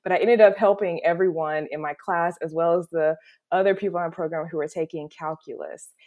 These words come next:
And so when I went into college, I was like, "I'm gonna be a biology major because everyone says I'm smart. I should be some kind of doctor. So I'm gonna try to be an optometrist because that's, like,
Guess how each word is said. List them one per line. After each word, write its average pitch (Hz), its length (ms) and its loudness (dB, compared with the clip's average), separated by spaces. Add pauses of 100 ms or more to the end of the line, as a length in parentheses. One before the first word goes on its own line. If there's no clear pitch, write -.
(260)
And 196 180 -2
so 180 420 4
when 180 220 -2
I 240 320 -4 (180)
went 185 300 -4
into 202 240 -2
college, 156 340 -4
I - 80 -6
was 175 120 -8
like, 175 220 -6
"I'm 320 140 -8
gonna 285 220 -4
be 240 360 -8
a 220 380 2
biology 208 800 -4
major 175 600 -6
because 175 680 -6
everyone 196 340 -6
says 202 160 -6
I'm 196 140 -6
smart. 196 480 -6
I 170 40 -10
should 170 180 -14
be 180 100 -8
some 185 160 -14
kind 185 160 -10
of 185 80 -10
doctor. 170 680 -4 (580)
So - 120 -8
I'm 170 140 -4
gonna 185 160 -2
try 180 160 -4
to 175 80 -2
be 180 140 -2
an 180 80 -4
optometrist 175 840 -8
because 160 400 -10
that's, 143 180 -14
like, 156 120 -12